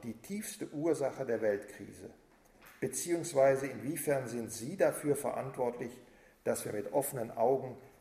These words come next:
dem Abgrund zurasen? Das Unfassbare der bestehenden Weltlage ist ja vielleicht gerade, dass trotz aller Warnungen und Beschwörungen nichts wirklich Rettendes geschieht.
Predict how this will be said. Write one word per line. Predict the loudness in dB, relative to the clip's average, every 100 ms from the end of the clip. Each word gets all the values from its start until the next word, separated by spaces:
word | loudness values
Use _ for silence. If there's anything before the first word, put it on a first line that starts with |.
| -12
dem | -10
Abgrund | -6 -8 -6 -6 -6
zurasen? | -6 -6 -4 -6 -8 -12 -18 _ _ _ _ _ _ _ _ _ _ _ _ _ _ _
Das | -4 -4
Unfassbare | -2 -2 0 -2 -2 2 4 4
der | 2
bestehenden | 0 -2 -4 -6 -4 -4 0
Weltlage | 0 0 -2 0 0 -2
ist | -6 -6 -2
ja | -2
vielleicht | -2 2 2 2
gerade, | -4 0 2 2 0 -8 -14 -20 _
dass | -2 -2 0
trotz | 0 0 2
aller | 4 4 4
Warnungen | 4 2 0 -4 -6
und | -6
Beschwörungen | -6 -4 -2 0 0 0 -4 -10 -20 _ -6
nichts | -6 -6 -8
wirklich | 2 2 2 -8 -2
Rettendes | -2 -2 -6 -6 -6
geschieht. | -10 -10 -12 -16